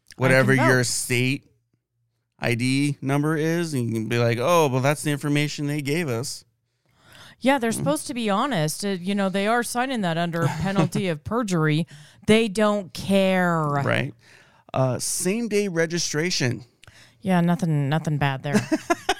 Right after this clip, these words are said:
Speaker 2: That sounds fantastic.
Speaker 1: Same day
Speaker 2: How
Speaker 1: registration. How
Speaker 2: convenient.
Speaker 1: convenient that's gonna be.
Speaker 2: Thank you for making it so easy for me to falsify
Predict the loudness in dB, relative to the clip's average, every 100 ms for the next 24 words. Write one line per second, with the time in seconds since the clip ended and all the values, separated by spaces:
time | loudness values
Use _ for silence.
0 | -6 -6 -6 -6 -8 -10 -10 -4 -4 -4
1 | -2 -2 -4 -6 -6 -6 -4 -4 -4 -6
2 | -6 -6 -6 -6 -6 -4 -4 0 2 2
3 | -2 -2 -2 -2 -2 0 0 0 -2 0
4 | -2 -2 -2 0 -2 -2 -2 -2 -4 -4
5 | -2 -2 -2 2 2 0 -4 -2 -2 -4
6 | -8 -6 -6 -6 -6 -6 -6 -4 -2 -4
7 | -8 -6 -8 -8 -4 -2 -2 -4 -8 -2
8 | -2 -2 -4 -2 0 0 -4